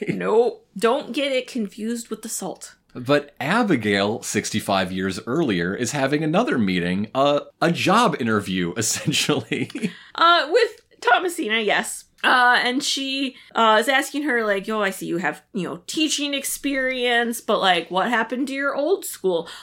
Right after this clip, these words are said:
Speaker 2: "Oh, my old school closed."
Speaker 1: Much like Southside High. But in this case, it's not for, for drugs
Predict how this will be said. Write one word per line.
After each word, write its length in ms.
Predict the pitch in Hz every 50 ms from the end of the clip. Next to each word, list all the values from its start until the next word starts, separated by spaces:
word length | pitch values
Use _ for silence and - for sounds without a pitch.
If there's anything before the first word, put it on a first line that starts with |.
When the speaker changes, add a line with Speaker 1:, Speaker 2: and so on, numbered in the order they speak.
| - - -
Speaker 2:
"Oh, 160 | - 370 415 415
my 120 | 381 - -
old 240 | 277 320 339 339 -
school 320 | - 330 359 339 320 330
closed." 760 | - - 269 269 254 233 185 147 98 - - - - - - - - - - - -
Speaker 1:
Much 360 | - 95 101 104 107 104 -
like 180 | 110 107 104 101
Southside 600 | - - 120 110 104 98 - - 113 98 95 95 87
High. 360 | - - 101 98 90 85 80 -
But 160 | 113 123 123
in 100 | 120 123
this 200 | 160 190 180 -
case, 340 | - - 101 98 95 - -
it's 220 | 107 87 - -
not 260 | 120 120 123 117 98
for, 400 | - - 107 101 98 95 92 -
for 220 | - - 101 95 87
drugs 640 | 87 90 95 113 123 123 117 110 101 104 92 -